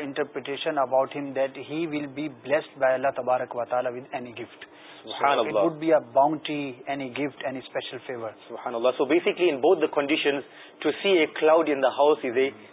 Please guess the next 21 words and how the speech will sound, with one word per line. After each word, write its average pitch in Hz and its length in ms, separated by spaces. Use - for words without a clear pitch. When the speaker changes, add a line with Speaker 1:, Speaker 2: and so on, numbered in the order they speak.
Speaker 2:
good 135 220
thing. 135 100
Speaker 1:
Yeah, 117 160
it's 120 180
a 123 60
good 117 140
Speaker 2:
That's 113 120
Speaker 1:
sign. 110 100
Speaker 2:
very 135 200
good, 110 200
very 117 180
good. 104 140
Okay, 233 140
what 285 160
about 202 340
if 175 100
somebody 185 320
sees 175 300
that 151 200
he 170 200
is 147 100